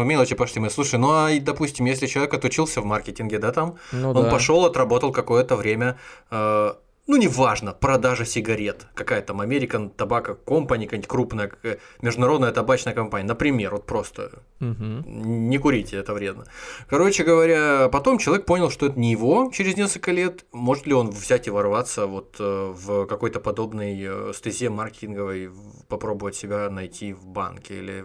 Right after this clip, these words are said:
Speaker 1: в,
Speaker 2: Я
Speaker 1: э,
Speaker 2: считаю, что может.
Speaker 1: инвестиционной
Speaker 2: Э,
Speaker 1: компании?
Speaker 2: мне, мне
Speaker 1: Тем более,
Speaker 2: кажется,
Speaker 1: что там что-то уже наработал себе, да, возможно, э,
Speaker 2: Да, мне
Speaker 1: с-,
Speaker 2: кажется, что это вполне
Speaker 1: скиллы.
Speaker 2: себе,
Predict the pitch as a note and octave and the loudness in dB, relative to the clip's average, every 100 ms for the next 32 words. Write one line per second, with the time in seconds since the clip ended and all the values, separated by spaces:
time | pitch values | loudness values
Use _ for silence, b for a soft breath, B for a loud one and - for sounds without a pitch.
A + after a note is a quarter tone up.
0 | G2 D3 D3+ E3 - E3 D#3 - D3 B2+ | -4 2 4 4 2 2 2 2 0 2
1 | A#2 A#2 D#3+ A2+ - - A#2+ A#2 A2+ A2+ | 4 2 2 -2 -4 0 2 4 4 2
2 | A2 A2 B2 D#3 B2+ D#3 D#3 E3 C#3+ - | 0 0 2 2 4 4 4 4 4 2
3 | C#3 B2 D3+ C3+ C3+ B2+ B2 A#2+ B2 C3 | 2 4 2 2 4 4 4 4 4 4
4 | B2 A2 G2 - G#2 G#2 G#2 G#2+ G#2 G2+ | 2 0 -6 -6 -2 0 0 0 -2 -4
5 | G#2 A2 A2 B2 A#2 B2+ B2+ A#2+ C#3 D#3 | -8 -8 -10 -10 -2 2 4 2 2 2
6 | C#3 C#3+ - D3+ D3 C#3 B2+ - C3+ A#2+ | 2 0 2 4 4 4 0 2 2 4
7 | G#2+ G#2+ A#2+ | 2 2 0